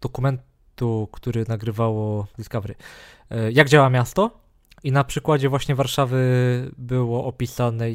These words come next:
jak działa cały proces zbierania śmieci i recyklingu tych śmieci. Bardzo, bardzo, bardzo fajny odcinek. Polecam poszukać na YouTubie, jak działa miasto.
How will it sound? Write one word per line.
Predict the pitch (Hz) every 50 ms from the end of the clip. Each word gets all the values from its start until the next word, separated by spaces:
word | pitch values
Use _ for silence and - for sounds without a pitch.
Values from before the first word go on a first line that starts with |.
| 107 107
jak | 123 123 117 113 104 117
działa | 104 - 120 113 117 113
cały | - - 117 113 113
proces | - - 117 110 - - 107
zbierania | 104 104 104 120 117 117 117 113 113 110
śmieci | - - - 120 113 113 - - - 113 113 110 107 -
i | 127 123
recyklingu | 127 123 - 131 127 - 147 139 131 117 110
tych | - 117 -
śmieci. | - 117 113 113 - - - 143 175 -
Bardzo, | - 123 123 120 107 113 117 113 110 107 110 107
bardzo, | 113 110 107 107 110
bardzo | 104 113 110 107 107
fajny | - - 110 104 107
odcinek. | 101 - - 104 113 123 -
Polecam | - 117 104 101 - 107 101 98
poszukać | - - 110 - - - 110 95 -
na | -
YouTubie, | 107 101 98 - 104 104
jak | 101 101 101 101
działa | 95 110 101 101 101
miasto. | 98 104 101 95 - - - 101 98